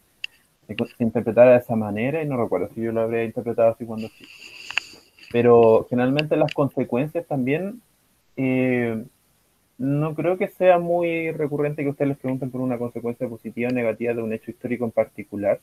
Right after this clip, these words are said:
Quizás sí con otras áreas, ya con áreas que tengan que ver más bien con, con, no con lo social, sino con otras, con otro tipo de, a lo mejor con emociones o en literatura o qué sé yo. Pero,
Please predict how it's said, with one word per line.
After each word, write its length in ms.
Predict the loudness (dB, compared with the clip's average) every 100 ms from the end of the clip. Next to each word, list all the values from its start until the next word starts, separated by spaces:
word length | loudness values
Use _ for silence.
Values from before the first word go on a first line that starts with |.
| _ _ _ _
Quizás 300 | -4 2 2 2
sí 120 | -2
con 180 | 0 0
otras 460 | 0 4 4 4 4
áreas, 420 | 4 6 2 2
ya 200 | 0 0
con 140 | -2
áreas 240 | 0 0 -2
que 120 | -4
tengan 240 | -6 -4
que 80 | -2
ver 100 | -2
más 160 | -2 -4
bien 140 | -6
con, 280 | -8 -10 -10 _ _ _ _ _ _ -10
con, 680 | -6 -6 -6 -8 -10 -14 -20 _ _ _ -14
no 220 | -4 -2 2
con 140 | 2
lo 100 | 2
social, 560 | 0 0 6 8 8 4
sino 220 | -4 -4
con 140 | -4
otras, 340 | -4 0 0 0 _ _ _ _ _ -8
con 120 | -6
otro 180 | -4 -4
tipo 260 | -4 -2
de, 520 | 0 0 0 -2 -6 -14 -12
a 100 | -8
lo 80 | -6
mejor 220 | -6 -10
con 140 | -6
emociones 840 | -8 -8 -8 0 6 8 6 4 0
o 60 |
en 60 | -2
literatura 600 | -2 -4 -4 -4 -4 -4
o 40 | -6
qué 80 |
sé 160 | -8 -16
yo. 60 | -18 _ _ _ _ _ _ _ _ _ _ _
Pero, 280 | -10 -8 -8